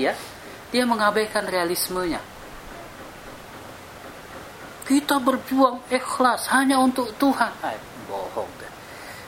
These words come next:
Apa sih ikhlas itu? Emangnya kita ndak ada ke-, keinginan? Ikhlas itu apa? Tidak menginginkan sesuatu. Se-, secara realis apa kita tidak punya keinginan? Ya, ini yang menarik dalam perspektif Mutahari,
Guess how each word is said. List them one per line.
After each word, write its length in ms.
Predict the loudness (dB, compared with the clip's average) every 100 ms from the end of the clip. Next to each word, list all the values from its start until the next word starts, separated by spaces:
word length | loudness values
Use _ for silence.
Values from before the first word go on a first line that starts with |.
| -16 -16 -16 -16 -16 -16 -16 -10
Apa 240 | -8 -8 -6
sih 160 | -6
ikhlas 400 | -4 -4 -4 -4
itu? 160 | -4 -2 -2
Emangnya 340 | 0 -2 -4
kita 160 | 0 2
ndak 180 | 4 4
ada 80 | 2
ke-, 240 | 0 -2 0
keinginan? 500 | 0 0 -2 -2 -2 -4 -16 -16 -16 -16 -10 -2
Ikhlas 340 | 2 2 2
itu 80 | 4
apa? 240 | 4 4
Tidak 220 | 2 4 4
menginginkan 320 | 4 4 2
sesuatu. 480 | 2 4 4 2 -6 -8 -16 -16 0
Se-, 140 | 2
secara 400 | 2 2 4 4
realis 340 | 6 4 4 4
apa 160 | 4 2
kita 240 | 2 2
tidak 180 | 2 2
punya 220 | 4 2
keinginan? 400 | 4 4 4 4 0 -14 -16 -16 -16 -16 -16 -16 -16 -14 -14 -14 -16 -16 -16 -16 -16 -16 -16 -16 -16 -16 -16 -16 -16 -14 -12
Ya, 80 | -8 -2 4
ini 180 | 6 6
yang 140 | 4 -2 -14 -14 -14 -16 -6 0
menarik 400 | 4 4 2 2
dalam 240 | 2 2 0
perspektif 560 | -4 -2 -6 -6 -10
Mutahari, 560 | -8 -6 0 2 2 0